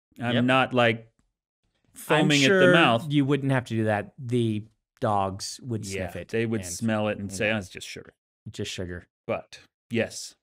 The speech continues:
Speaker 2: Weirdest thing I ever had to go through the airport with was the Hugo Award.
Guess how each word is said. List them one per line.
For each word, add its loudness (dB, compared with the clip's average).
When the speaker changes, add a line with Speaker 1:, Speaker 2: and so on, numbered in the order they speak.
Speaker 2:
Weirdest 0
thing 2
I 4
ever 4
had 2
to -4
go 2
through -2
the 0
airport 0
with 0
was 2
the 0
Hugo 2
Award. 0